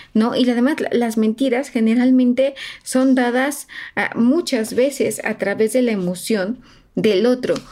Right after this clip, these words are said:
y a través de la necesidad de confirmar. Si esa persona me está diciendo lo que quiero oír,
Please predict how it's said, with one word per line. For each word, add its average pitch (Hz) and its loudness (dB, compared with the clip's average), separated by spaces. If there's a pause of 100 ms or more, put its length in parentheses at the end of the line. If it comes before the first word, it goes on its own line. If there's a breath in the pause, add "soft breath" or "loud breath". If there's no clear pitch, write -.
(200 loud breath)
y 208 0
a 208 -2
través 214 0
de 277 2
la 262 0
necesidad 208 -2
de 254 -2
confirmar. 208 -2
Si - 0
esa 262 -2
persona 233 -2
me 277 0
está - -4
diciendo 220 -2
lo 190 -4
que 175 -16
quiero 208 0
oír, 190 -2